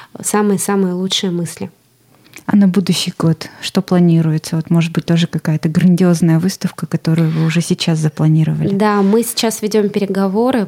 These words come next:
Speaker 1: по, э, выставке известного русского художника, советского художника Аркадия Пластова. В следующем году этому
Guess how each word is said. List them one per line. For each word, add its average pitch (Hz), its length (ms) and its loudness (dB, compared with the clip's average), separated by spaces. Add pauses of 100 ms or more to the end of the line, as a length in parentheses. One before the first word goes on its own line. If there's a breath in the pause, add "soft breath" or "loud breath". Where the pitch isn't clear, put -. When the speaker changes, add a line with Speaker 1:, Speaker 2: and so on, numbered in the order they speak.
(120)
Speaker 1:
по, 202 420 -2
э, 185 280 -2
выставке 196 600 -4
известного 180 840 -2
русского 185 480 -6
художника, 202 640 -4
советского 190 640 -4
художника 190 720 -4 (300 loud breath)
Аркадия 202 480 -2
Пластова. 180 560 -4
В 160 60 -12
следующем 202 440 -2
году 208 300 -2
этому 185 500 -2